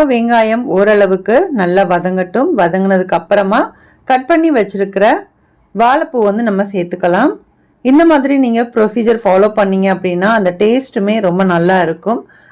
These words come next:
அதனால நல்ல வெங்காயம் ஓரளவுக்கு நல்லா வதங்கினதுக்கு அப்புறமா நீங்க வாழைப்பூ வந்து சேர்த்துக்கோங்க. இப்போ நம்ம தண்ணியில நல்லா வாஷ் பண்ணி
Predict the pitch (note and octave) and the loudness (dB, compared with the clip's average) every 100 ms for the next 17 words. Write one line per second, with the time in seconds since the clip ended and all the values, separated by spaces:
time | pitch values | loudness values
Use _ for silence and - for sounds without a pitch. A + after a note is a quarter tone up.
0 | - F#3 G3+ B3+ G3+ A3 G3+ G3+ A3 A#3+ | -4 0 2 2 2 2 0 0 0 2
1 | A3 G3 G3 G#3 A#3 F3+ F#3 F#3+ F3 E3+ | 2 2 2 0 0 0 0 0 0 0
2 | G3+ G#3 F#3+ F3+ F3+ G3+ A3+ F4+ B4 _ | -2 -2 -2 -4 -2 0 0 0 -4 _
3 | _ _ - B3+ C4 G3+ G3 G3 F3+ F3 | _ _ -2 0 2 2 0 -2 -2 -2
4 | C4 C4+ F3+ F#3 F3+ E3+ E3+ G#3+ G4 - | -4 -4 -4 -4 -6 -4 0 0 0 -6
5 | _ _ _ _ _ _ _ _ _ _ | _ _ _ _ _ _ _ _ _ _
6 | _ _ A#3+ A#3+ C#4+ C4+ B3+ C#4+ A#3 A#3 | _ _ -6 0 2 2 2 2 0 2
7 | C4+ A3+ A3+ A#3 G3 G3 F#3 G3 G3+ A3 | 2 2 2 2 2 2 2 0 0 -2
8 | G3+ | 0